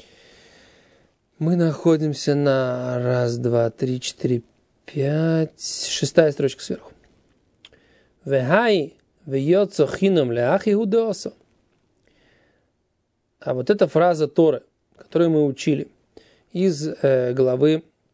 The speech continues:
э, Мишпатим, двадцать первая глава книги Шмот, «Вейоцо хинам эн кесев», речь идет про, э, Ама еврея, еврейская рабыня, которая,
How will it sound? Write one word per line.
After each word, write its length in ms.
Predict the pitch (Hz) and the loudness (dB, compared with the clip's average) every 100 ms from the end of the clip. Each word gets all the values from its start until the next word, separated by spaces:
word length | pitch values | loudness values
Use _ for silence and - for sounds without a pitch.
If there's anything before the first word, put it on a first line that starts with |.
| _ _ _ - _ _ - | _ _ _ -20 _ _ -8
э, 380 | 143 135 131 | -6 -4 -2
Мишпатим, 680 | 131 139 - 139 127 156 127 _ _ | -2 -2 0 0 2 -2 -4 _ _
двадцать 340 | 147 135 131 | -4 -4 -2
первая 260 | - 127 123 | 0 0 0
глава 360 | 127 131 151 135 | 0 2 2 0
книги 320 | 143 127 123 | -6 -8 -6
Шмот, 440 | - 185 247 214 - _ _ _ _ _ _ | -4 0 0 -2 -10 _ _ _ _ _ _
«Вейоцо 340 | 151 170 175 156 | -2 0 0 -4
хинам 440 | - 147 160 147 | -2 0 0 0
эн 140 | 131 123 | -2 2
кесев», 360 | 220 208 143 | 2 0 -2
речь 240 | 147 170 147 | 0 0 2
идет 300 | 143 147 _ | 0 0 _
про, 380 | - 143 147 - _ - | 0 0 0 -6 _ -10
э, 340 | 135 131 131 - | -6 -4 -6 -2
Ама 260 | 143 143 131 | 0 2 0
еврея, 480 | 120 127 165 190 _ _ _ _ _ - | 2 2 2 0 _ _ _ _ _ -14
еврейская 540 | 151 131 135 127 143 | -6 0 0 0 0
рабыня, 420 | 131 151 277 262 - _ _ - _ _ _ - | 0 0 0 -2 -6 _ _ -20 _ _ _ -20
которая, 640 | - 127 - 165 160 135 | -8 -6 2 4 4 0